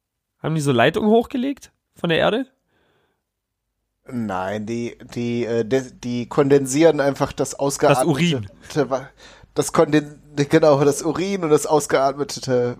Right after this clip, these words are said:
Speaker 2: Wasser.
Speaker 1: Wenn sie das Urin filtern und wieder zu Wasser machen, dann haben sie,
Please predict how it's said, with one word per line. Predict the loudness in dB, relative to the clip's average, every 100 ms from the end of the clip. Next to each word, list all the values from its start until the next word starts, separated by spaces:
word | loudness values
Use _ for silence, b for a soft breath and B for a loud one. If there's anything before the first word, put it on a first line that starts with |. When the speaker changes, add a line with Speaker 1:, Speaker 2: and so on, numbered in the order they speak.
| -2
Speaker 2:
Wasser. | -2 0 -4 -6 -12 _ _ _ _ _ _ _ b b b b b b b b -4
Speaker 1:
Wenn | -4
sie | 2
das | 2 2
Urin | 0 0 0
filtern | 2 2 2 -2
und | -2
wieder | -2 -2
zu | 0
Wasser | 0 2
machen, | 0 0
dann | 0 2
haben |
sie, | 2